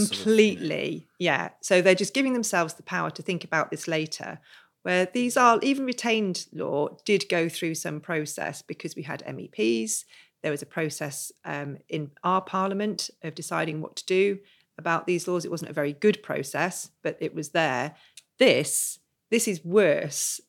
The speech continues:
Speaker 2: than any kind of, um, taking edicts from Brussels. This, this is something where your M Ps are gonna have virtually no say in this, and the people affected by this law will have no say.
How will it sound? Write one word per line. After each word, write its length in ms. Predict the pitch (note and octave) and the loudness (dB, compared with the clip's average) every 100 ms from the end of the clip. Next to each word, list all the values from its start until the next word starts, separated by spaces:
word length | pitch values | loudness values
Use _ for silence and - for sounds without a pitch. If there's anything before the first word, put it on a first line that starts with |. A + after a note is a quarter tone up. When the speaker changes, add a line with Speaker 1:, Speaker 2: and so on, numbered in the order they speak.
| - | -2
Speaker 2:
than 240 | D#3 D#3+ | 0 0
any 500 | - F#3 E3+ D#3 D3+ | 2 4 4 4 0
kind 280 | - - D#3+ | -4 -4 -2
of, 180 | D3+ C#3+ - - _ _ _ | -2 -6 -16 -20 _ _ _
um, 420 | E3 D3+ D#3 D#3+ - - | -2 -2 -2 -6 -10 -10
taking 720 | - E3+ D#3+ E3+ D3+ D3 C#3+ F3 _ _ | 0 0 0 -4 -2 -6 -8 -14 _ _
edicts 360 | F3 D#3+ D3+ - | 0 2 0 -4
from 220 | D#3 D3+ | -8 -4
Brussels. 640 | D#3+ D#3+ D3 C#3 D3 - - - | -4 -4 -6 -8 -10 -10 -16 6
This, 300 | G3 G#3 - | 6 6 4
this 200 | F#3+ F#3+ | 2 2
is 120 | F#3+ | 0
something 320 | F3+ E3 D#3+ | -2 -2 -2
where 320 | D#3+ D#3+ D3+ - - | -2 -2 -2 -6 2
your 200 | F#3+ G3+ | 4 6
M 140 | F#3 | 4
Ps 520 | - F3 C#3+ D#3 F3 | -2 -4 -2 -2 -4
are 60 | - | -6
gonna 180 | D#3+ D#3 | -6 -6
have 300 | D3+ D3 - _ | -4 -4 -6 _
virtually 360 | F3 F3 - E3 | -2 -2 -2 -4
no 320 | D#3+ E3+ D#3+ | -2 0 0
say 540 | D#3 - C#3+ - - - _ | 0 -2 -2 -4 -6 -12 _
in 140 | - - | -20 -14
this, 420 | - C3+ - - - _ _ _ - | -12 -10 -10 -10 -14 _ _ _ -6
and 100 | D#3+ | -4
the 60 | |
people 300 | D#3 F#3 E3+ | -2 -2 -2
affected 480 | D#3+ - F3+ - D#3 | -2 2 2 0 -6
by 180 | - C#3+ | -4 -4
this 240 | C#3 C#3 | -6 -8
law 140 | D#3 B2 | -6 -6
will 140 | C3+ | -6
have 200 | C3+ C#3+ | -8 -8
no 240 | D3+ D#3+ D#3 | -6 -4 -2
say. 480 | D3 E3+ C#3 B2 | -4 -6 -6 -6